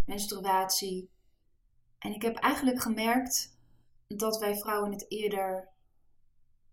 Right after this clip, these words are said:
ja, een beetje buiten willen sluiten, buiten onszelf, alsof het niet over ons gaat.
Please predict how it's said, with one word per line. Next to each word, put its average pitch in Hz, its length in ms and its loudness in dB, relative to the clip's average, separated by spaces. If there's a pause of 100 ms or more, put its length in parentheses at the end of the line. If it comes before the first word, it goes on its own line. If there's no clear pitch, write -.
(180)
ja, 208 300 -8
een 202 60 -6
beetje 202 260 -2
buiten 254 340 4
willen 254 180 6
sluiten, 214 440 0
buiten 190 280 2
onszelf, 208 340 0
alsof 294 240 -2
het 233 100 -8
niet 240 200 0
over 208 240 -4
ons 190 200 -4
gaat. 269 540 -4